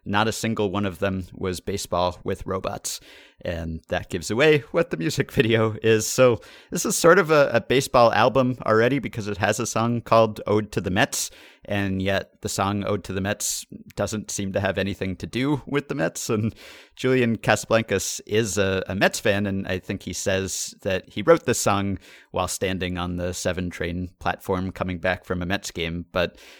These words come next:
it's definitely not directly related to the Mets, and the adults are talking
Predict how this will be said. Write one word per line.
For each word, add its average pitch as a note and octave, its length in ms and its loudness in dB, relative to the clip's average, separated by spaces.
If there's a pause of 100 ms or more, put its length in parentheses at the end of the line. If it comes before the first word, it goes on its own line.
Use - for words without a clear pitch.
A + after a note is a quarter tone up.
it's - 240 -8
definitely G#2+ 380 2
not F#2 340 -2 (100)
directly F#2 460 -6
related F#2 460 0 (200)
to E2+ 200 -8
the E2+ 100 -10
Mets, F2 500 -4
and E2+ 380 -8
the F2 80 -8
adults F#2+ 340 -4
are G#2 80 -4
talking C#3+ 460 0